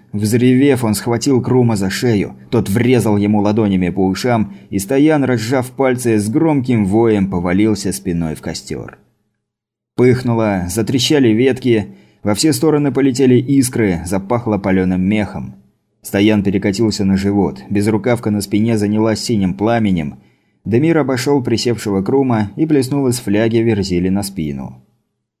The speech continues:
Жив, подпрыгивая от возбуждения, что-то лопотал.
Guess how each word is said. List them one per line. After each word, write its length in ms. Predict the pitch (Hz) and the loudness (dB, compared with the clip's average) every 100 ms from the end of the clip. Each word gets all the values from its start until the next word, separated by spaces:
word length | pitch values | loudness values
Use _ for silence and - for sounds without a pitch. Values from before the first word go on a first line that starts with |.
| _ _ - | _ _ -16
Жив, 460 | 85 98 143 110 - | -6 0 2 0 0
подпрыгивая 760 | 95 117 127 120 110 107 95 | -4 0 0 2 2 2 0
от 100 | 98 | -2
возбуждения, 760 | 113 98 110 95 101 131 110 101 | -2 0 -2 0 0 0 0 -2
что-то 280 | 98 107 107 | -4 -2 0
лопотал. 800 | 104 107 107 131 127 - - | 0 0 -2 0 0 -2 -8